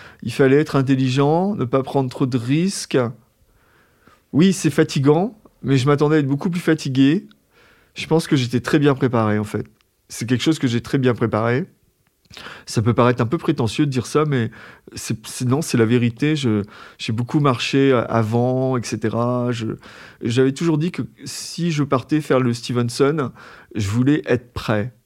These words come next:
Je voulais pas envisager l'échec ou m'arrêter. J'ai failli m'arrêter, hein, tellement des fois j'en avais marre, ou... mais je me suis pas arrêté. Et je, je pense que j'aurais eu beaucoup de mal à gérer, euh, le fait de pas aller au bout.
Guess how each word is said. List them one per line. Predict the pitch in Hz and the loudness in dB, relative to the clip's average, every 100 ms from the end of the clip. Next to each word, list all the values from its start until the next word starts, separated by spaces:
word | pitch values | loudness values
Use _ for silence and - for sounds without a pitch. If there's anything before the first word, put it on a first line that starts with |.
| _ _ | _ _
Je | 120 - 120 120 | -8 -8 -6 -4
voulais | 117 139 | 0 2
pas | 139 | 4
envisager | 160 151 135 127 117 131 | 2 2 2 2 2 0
l'échec | 123 - 127 123 | 0 0 -2 -4
ou | 120 | -4
m'arrêter. | 113 107 107 107 - _ _ _ _ - - | -2 0 -4 -6 -12 _ _ _ _ -12 -2
J'ai | 117 | 0
failli | 117 151 | 4 4
m'arrêter, | 185 165 143 - 147 | 4 2 0 0 0
hein, | 123 139 - | -2 -6 -4
tellement | 120 113 | -2 0
des | 113 | -2
fois | 107 123 | -2 0
j'en | 117 | 0
avais | 113 110 | 0 0
marre, | 113 117 120 120 101 | 0 0 0 -2 -6
ou... | 98 98 98 - - - - - - | -8 -8 -10 -14 -20 -20 -20 -18 -2
mais | 117 | 2
je | 117 - 131 | 2 0 -2
me | |
suis | 123 | -2
pas | 110 127 | 0 2
arrêté. | 120 107 107 - _ _ _ _ _ | 2 -2 -6 -8 _ _ _ _ _
Et | 127 | 0
je, | 117 123 123 | 2 2 2
je | 117 | 0
pense | 120 160 | 0 -2
que | 156 | 0
j'aurais | 135 131 | 2 2
eu | 131 | 2
beaucoup | 123 123 | 0 -4
de | 139 | -2
mal | 127 117 | 2 2
à | |
gérer, | 104 107 107 113 113 110 - - _ _ _ _ _ _ _ - - - - _ _ | 2 0 -2 -2 -2 -6 -8 -14 _ _ _ _ _ _ _ -20 -20 -20 -20 _ _
euh, | 104 104 101 | -2 0 -2
le | 104 110 | -4 -4
fait | 110 123 | 0 0
de | |
pas | 107 110 | 2 2
aller | 104 | 2
au | 104 | 0
bout. | 107 - | -4 -10